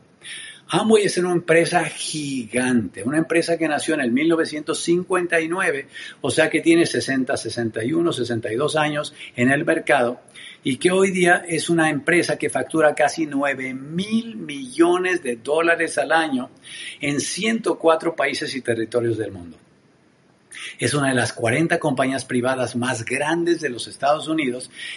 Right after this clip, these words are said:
y tiene un montón de condecoraciones por esa trayectoria, sobre todo condecoraciones que tienen que ver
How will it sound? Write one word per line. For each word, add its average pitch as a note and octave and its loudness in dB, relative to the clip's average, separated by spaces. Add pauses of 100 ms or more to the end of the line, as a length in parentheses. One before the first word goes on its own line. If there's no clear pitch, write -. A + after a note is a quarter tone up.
y C#3 -2
tiene F3 4
un F3+ 2
montón E3 4
de F#3+ 0
condecoraciones F#3 4
por D3 0
esa D3+ -2
trayectoria, B2+ 0
sobre C3 0
todo D3 4 (300)
condecoraciones B2 2
que B2 -2
tienen C#3 -6
que C3+ 0
ver C3 0